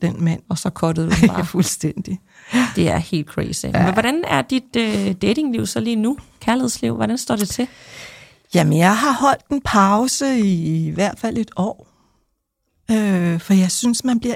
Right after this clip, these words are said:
Speaker 1: enormt træt af at hele tiden skal forholde sig til nye mennesker,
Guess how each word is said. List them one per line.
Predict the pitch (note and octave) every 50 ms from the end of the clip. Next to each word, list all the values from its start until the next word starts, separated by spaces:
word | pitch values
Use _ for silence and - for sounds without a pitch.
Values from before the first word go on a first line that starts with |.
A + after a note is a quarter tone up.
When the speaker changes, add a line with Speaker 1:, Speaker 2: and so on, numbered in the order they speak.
| -
Speaker 1:
enormt | - A3 G#3+ G#3 G#3 G#3 A#3 C4 - - - -
træt | - - - - - F3 F#3+ A3 - - - - - - - - - - _ _ -
af | G#3 G3+ G3+ - - - -
at | - G3+
hele | F3+ - A3+ A3+ A#3 B3
tiden | B3 - - - A#3 A3 G#3 G2 - A3+
skal | A3+ - - - F#3+ F#3 E3+ - - - _ _ _
forholde | - - F#3+ D#3 D#3 G3+ F#3 A2+ -
sig | - - - G#3+
til | - - G#3+ G3+
nye | G3 G3+ G#3 G#3+ G#3+ A3+ - _ _ _ _ - - - _ _ _ _
mennesker, | G3 F#3+ G3 G#3 G#3 A3 A3+ B3+ C#4+ D#4 - - - C#4+ C4+ C4+